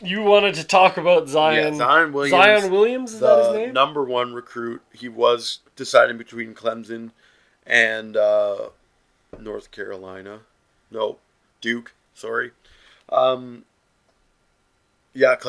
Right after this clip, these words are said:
Speaker 1: was
Speaker 2: Clemson was
Speaker 1: deciding
Speaker 2: his
Speaker 1: between
Speaker 2: top,
Speaker 1: Clemson,
Speaker 2: top
Speaker 1: really.
Speaker 2: two.
Speaker 1: I saw they were in the top twenty-five,
Speaker 2: Top two,
Speaker 1: but I don't
Speaker 2: baby.
Speaker 1: think of them as a,
Speaker 2: Uh,
Speaker 1: as a basketball
Speaker 2: yeah,
Speaker 1: team.
Speaker 2: no,
Speaker 1: I think
Speaker 2: they
Speaker 1: they're, like,
Speaker 2: were, they,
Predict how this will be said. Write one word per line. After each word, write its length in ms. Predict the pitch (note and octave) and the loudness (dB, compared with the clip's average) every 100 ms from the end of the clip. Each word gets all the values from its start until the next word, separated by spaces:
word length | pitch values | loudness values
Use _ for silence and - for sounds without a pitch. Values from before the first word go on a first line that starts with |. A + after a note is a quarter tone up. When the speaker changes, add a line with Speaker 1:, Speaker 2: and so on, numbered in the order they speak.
| B2+ | -4
Speaker 1:
was 60 | B3+ | -2
Speaker 2:
Clemson 80 | E3 | -4
was 80 | C#3 | 0
Speaker 1:
deciding 300 | C3+ F3+ A#2+ | 0 0 -2
Speaker 2:
his 120 | - | -4
Speaker 1:
between 180 | C3+ A2+ | 0 0
Speaker 2:
top, 80 | - | 0
Speaker 1:
Clemson, 440 | F#3 D#3+ A#2 G#2+ | -6 -6 -12 -6
Speaker 2:
top 40 | |
Speaker 1:
really. 220 | C3 C3+ G2+ | -2 -2 -4
Speaker 2:
two. 360 | F3+ F#3 C3+ - | -6 -6 -8 -10
Speaker 1:
I 20 | |
saw 220 | C#3 A#3+ C4+ | 0 2 4
they 120 | G3 | 4
were 100 | F3+ | 2
in 80 | E3 | 0
the 80 | |
top 280 | D#3+ F#3 F3 | 2 2 2
twenty-five, 640 | F#3 D#3+ C#3+ D#3 E3 E3+ | -2 -4 -4 2 6 6
Speaker 2:
Top 40 | C#3+ | 4
two, 40 | |
Speaker 1:
but 80 | C#3 | 0
I 60 | C#3+ | 0
don't 140 | F#3 | 0
Speaker 2:
baby. 80 | A#2 | -4
Speaker 1:
think 140 | E3 D#3 | -6 -4
of 120 | C3+ | -4
them 180 | C#3 C3 | -4 -6
as 220 | B2 B2+ | -10 -10
a, 80 | B2 | -6
Speaker 2:
Uh, 600 | B2 B2+ A#2+ A#2 A2+ A2+ - - - - _ _ | 2 4 6 4 2 0 -12 -16 -18 -20 _ _
Speaker 1:
as 160 | - B2+ | -12 -6
a 400 | C3 B2+ A#2+ A2+ A#2+ | -2 -2 -2 -8 -8
basketball 480 | C3+ - B2 A#2 A2+ | -6 -6 -10 -10 0
Speaker 2:
yeah, 140 | F#3 | 2
Speaker 1:
team. 80 | B2 | 2
Speaker 2:
no, 140 | B2 | -4
Speaker 1:
I 40 | E3 | -4
think 140 | F3 | -4
Speaker 2:
they 80 | F3 | -4
Speaker 1:
they're, 80 | D3 | -2
like, 100 | C#3 | -2
Speaker 2:
were, 120 | |
they, 80 | D3+ | -4